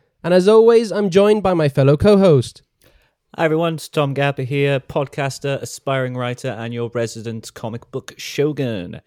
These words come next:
Speaker 2: Here to get sexy with you today. Oh yeah.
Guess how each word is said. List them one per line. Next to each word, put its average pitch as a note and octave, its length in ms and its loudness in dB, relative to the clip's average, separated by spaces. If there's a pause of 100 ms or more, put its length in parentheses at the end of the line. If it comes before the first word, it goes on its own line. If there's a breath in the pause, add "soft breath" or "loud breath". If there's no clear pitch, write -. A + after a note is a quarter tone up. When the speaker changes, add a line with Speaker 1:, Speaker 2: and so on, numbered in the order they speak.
(260)
Speaker 2:
Here A2+ 160 -10
to G#2+ 100 -6
get - 360 -8
sexy A#2+ 560 -8
with F2 160 -10
you E2+ 100 -14
today. F2 600 -16 (280)
Oh G2 320 -12
yeah. F#2 460 -12